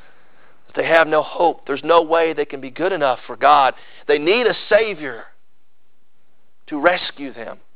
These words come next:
and that Jesus is the only way. That Jesus lived that perfect life that none of us can. Jesus died on the cross as a substitute for our sin.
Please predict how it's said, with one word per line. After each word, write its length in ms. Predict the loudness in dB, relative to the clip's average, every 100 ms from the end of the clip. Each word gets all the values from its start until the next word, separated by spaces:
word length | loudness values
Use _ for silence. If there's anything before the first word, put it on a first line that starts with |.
| -18 -18 -18 -18 -18 -18 -18 -18 -18 -18 -18
and 140 | -14 -10
that 140 | -8
Jesus 480 | -6 -4 -4 -8 -12 -14 -14 -14 -16 -18 -18 -18 -14
is 180 | -12 -4
the 140 | 2
only 240 | 2 2 2
way. 300 | 2 2 -6 -16 -18 -20 -20 -18 -18 -18 -20 -20 -10
That 160 | -8 -2
Jesus 580 | 4 6 6 2 -2 -4 -8 -12 -16 -18 -16 0
lived 300 | 4 4 4
that 180 | -6 -2
perfect 380 | -4 -4 -8
life 300 | -4 -6 -6 -14 -18 -18 -20 -20 -18 -18 -12
that 80 | 0
none 160 | 0
of 100 | 0
us 80 | -4
can. 240 | -4 -4 -4 -6 -14 2
Jesus 440 | 4 4 4 2 6
died 300 | 8 8 6
on 80 |
the 80 | 2
cross 440 | 0 6 8 8 4
as 120 | -4
a 120 | -4 -8 -6
substitute 680 | -6 -6 -14 -18 -16 -16 -18 -18 -18 -18 -18 -18 -18 -18 -18 -18 -2
for 120 | 2
our 140 | 2 -2
sin. 200 | -12 -14